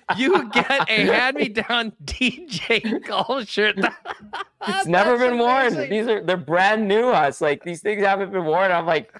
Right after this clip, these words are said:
Speaker 2: I'm like, "How many can I take?"
Speaker 1: <laughs>
Speaker 2: And, and he's just like,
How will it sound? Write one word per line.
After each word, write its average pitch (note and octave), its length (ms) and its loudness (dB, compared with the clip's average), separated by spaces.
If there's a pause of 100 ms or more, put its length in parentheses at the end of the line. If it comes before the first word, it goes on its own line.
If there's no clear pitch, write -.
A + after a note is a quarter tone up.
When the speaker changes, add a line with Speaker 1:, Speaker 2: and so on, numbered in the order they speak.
(320)
Speaker 2:
I'm D#3+ 60 -2
like, F3 140 0
"How - 180 0
many A#3+ 260 0
can G#3 160 -2
I F3+ 140 0
take?" E3+ 540 -4
Speaker 1:
<laughs> - 40 -14
Speaker 2:
And, D3 400 0
and D3 340 0
he's C#3+ 280 -10
just D3 240 -8
like, C#3 340 -2